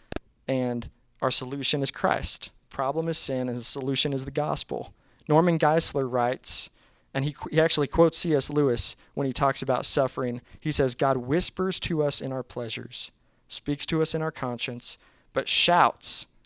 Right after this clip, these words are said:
in our pains. Pain is his megaphone to rouse a deaf world.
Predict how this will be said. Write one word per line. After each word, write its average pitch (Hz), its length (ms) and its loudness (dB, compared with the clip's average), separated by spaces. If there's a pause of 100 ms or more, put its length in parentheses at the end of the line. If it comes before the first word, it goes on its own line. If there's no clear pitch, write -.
in 135 120 -2
our 120 120 -2
pains. - 580 -8 (540)
Pain 170 540 -2 (200)
is 147 180 -2
his 120 200 -4
megaphone 127 680 -2 (300)
to 135 120 -4
rouse 123 540 0
a 127 80 -6
deaf 127 480 -4 (100)
world. 120 480 -6